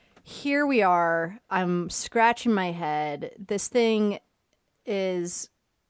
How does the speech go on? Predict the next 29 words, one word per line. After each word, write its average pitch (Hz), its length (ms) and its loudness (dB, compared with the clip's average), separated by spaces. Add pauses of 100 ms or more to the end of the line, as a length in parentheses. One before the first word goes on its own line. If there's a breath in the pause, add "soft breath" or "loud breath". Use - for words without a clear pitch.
is 196 240 -6
not, 208 340 0
like, - 380 -8 (440)
cheap, 226 580 -8 (160)
but 185 140 -4
it's 185 140 -6
also 240 320 -4
not 180 320 -4
terribly 190 460 -6
expensive. 185 600 -6
So 165 140 -8
I'm 165 100 -4
like, 156 200 -8
"All 240 140 -12
right, 175 240 -8
I 175 60 -8
think 247 280 -4
I 208 80 -8
could 180 280 -8 (540 soft breath)
swing 208 720 0 (1000)
getting 214 340 2
somebody, 185 520 -2 (140)
paying 302 300 2
somebody 220 340 0
to 165 80 -6
get 175 320 -4
this 165 240 -10
to - 120 -14
me." - 360 -16